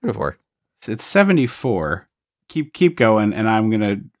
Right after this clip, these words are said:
Speaker 2: look at this listicle of the worst icicle deaths in <laughs> films. There's a, oh, you know what I might be thinking of? There's a wicked icicle to the eye in Die Hard two, which I
Speaker 1: Oh,
Speaker 2: just
Speaker 1: really?
Speaker 2: watched. So it's possible that's what I was thinking of. Yeah, John McClane kills a guy with an icicle to the
Speaker 1: Isn't
Speaker 2: eye.
Speaker 1: Die
Speaker 2: So
Speaker 1: Hard two
Speaker 2: anyway.
Speaker 1: the one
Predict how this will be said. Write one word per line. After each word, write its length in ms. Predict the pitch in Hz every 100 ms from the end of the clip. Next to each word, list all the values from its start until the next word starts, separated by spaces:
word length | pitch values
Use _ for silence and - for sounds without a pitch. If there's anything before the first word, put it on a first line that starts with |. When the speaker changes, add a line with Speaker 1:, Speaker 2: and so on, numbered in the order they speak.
| _
Speaker 2:
look 220 | 123 123
at 100 | 120
this 180 | 117 107
listicle 580 | 117 117 - 110 107 98
of 180 | 95 98
the 100 | 101
worst 340 | 98 107 -
icicle 460 | - 104 - 98 90
deaths 540 | 90 95 - - - - _ _ - -
in 80 | 95
<laughs> 20 |
films. 760 | - - 139 117 - - - - _ _ _ - 151 156 -
There's 200 | 175 214
a, 80 | 254
oh, 200 | 190 226
you 100 | 202
know 100 | 196
what 120 | 254
I 80 | 262
might 140 | 220 233
be 80 |
thinking 240 | 202 214 220
of? 160 | 226
There's 200 | 190 202
a 80 | 220
wicked 320 | 180 175 185 160
icicle 440 | 151 151 151 151
to 120 | 143
the 80 | 131
eye 220 | 117 127
in 160 | 123 110
Die 200 | 104 113
Hard 300 | 113 104 85
two, 380 | - 101 73 - _ _ _ _
which 200 | 101 -
I 80 | 101
Speaker 1:
Oh, 80 |
Speaker 2:
just 180 | 392 403
Speaker 1:
really? 280 | 440 127 98
Speaker 2:
watched. 140 | 80
So 140 | - 104
it's 100 | 110
possible 380 | - 151 156 156
that's 220 | 135 131
what 100 | 127
I 40 | 107
was 100 | 101
thinking 200 | 107 95
of. 80 |
Yeah, 160 | 113 123
John 240 | 110 151
McClane 400 | 165 147 147 139
kills 200 | 123 127
a 60 | 117
guy 220 | 113 110
with 100 | 107
an 60 | 104
icicle 360 | 98 - - -
to 80 |
the 60 | -
Speaker 1:
Isn't 140 | 359
Speaker 2:
eye. 40 | 392
Speaker 1:
Die 120 | 415
Speaker 2:
So 60 | 392
Speaker 1:
Hard 220 | 403 339
two 60 | 180
Speaker 2:
anyway. 220 | 233 240
Speaker 1:
the 80 | 226
one 400 | 196 202 208 -